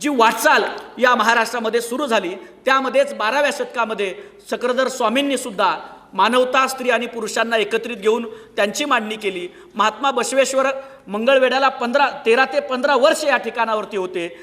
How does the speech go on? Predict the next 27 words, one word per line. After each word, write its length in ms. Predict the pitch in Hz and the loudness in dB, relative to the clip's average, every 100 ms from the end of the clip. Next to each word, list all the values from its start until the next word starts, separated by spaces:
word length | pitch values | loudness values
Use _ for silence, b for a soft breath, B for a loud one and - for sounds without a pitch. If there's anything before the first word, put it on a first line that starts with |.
| B - | B -2
त्याही 240 | 233 254 | 0 0
कालखंडामध्ये 960 | 254 247 220 220 220 208 190 220 277 - B - | 2 0 -2 -2 0 0 0 0 0 -4 B -2
हा 80 | 233 | 0
महाराष्ट्र 460 | 202 226 240 247 | 2 0 0 -4
धर्म 260 | 208 214 226 | -6 -4 -6
समृद्ध 460 | 220 220 247 302 | -6 -4 -4 2
होत 260 | 285 226 226 | 4 4 0
गेला 280 | 214 196 170 185 B B B | -2 2 2 0 B B B
आणि 320 | 196 226 285 285 B B B | 0 2 0 -4 B B B
अगदी 560 | 214 208 269 214 - - | -4 -2 -4 -6 -8 -10
याच्यावरती 580 | 208 208 277 277 262 262 | -2 0 2 2 2 -2
सुद्धा 320 | - 220 214 | -8 -4 -2
या 140 | 214 240 | 0 -2
सगळ्या 400 | - 226 247 302 | -4 0 4 4
पुरोगामी 520 | 294 254 247 226 190 190 B B 190 | 2 2 2 2 -2 -12 B B -8
आणि 180 | 233 | -6
सुधारणावादी 760 | 262 220 208 262 285 277 233 226 | -6 -4 2 2 2 0 -2 -4
चळवळीवरती 920 | 233 208 214 214 190 180 233 277 - B B | -8 -6 -4 -4 -4 -6 -6 -6 -8 B B
हा 80 | 240 262 262 | -2 0 -2
दक्षिणेकडचा 680 | 247 - 311 302 285 247 269 | -2 0 0 0 0 0 -4
प्रभाव 340 | 247 208 220 | -2 0 0
होता, 220 | 202 208 | 0 -2
हे 380 | 180 - - - | -4 -6 -10 -6
आपण 200 | 190 214 | -4 -4
लक्षात 280 | 175 - 185 | -6 -6 -6
घेतलं 220 | 160 165 170 | -6 -8 -8
पाहिजे. 240 | 160 143 | -8 -10